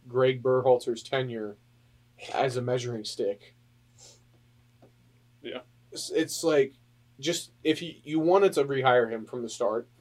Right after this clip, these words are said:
Speaker 1: just tell us that. Stop bullshitting. Because who's going to measure up to Greg Berhalter better than Greg Berhalter?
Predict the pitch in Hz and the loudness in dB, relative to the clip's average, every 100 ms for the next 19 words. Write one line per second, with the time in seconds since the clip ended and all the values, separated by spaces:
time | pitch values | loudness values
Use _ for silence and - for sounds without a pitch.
0 | _ _ _ 214 214 - 208 190 - 120 | _ _ _ -4 -2 4 6 6 4 -2
1 | 95 - _ _ _ _ _ - 160 190 | -2 -8 _ _ _ _ _ 0 2 2
2 | - 143 190 - 135 101 - _ _ _ | 0 6 6 6 0 0 -8 _ _ _
3 | - _ _ 143 139 156 147 131 - - | -20 _ _ -6 4 6 6 2 -6 -12
4 | _ _ _ _ - 170 220 196 185 170 | _ _ _ _ 2 4 6 6 6 4
5 | 160 156 147 131 131 - - 143 131 143 | 4 4 6 4 4 0 -6 -2 2 2
6 | 135 143 139 127 131 127 120 127 123 127 | 6 6 6 4 4 -2 0 0 0 0
7 | 127 127 143 147 131 - 82 | 0 2 2 4 2 0 -8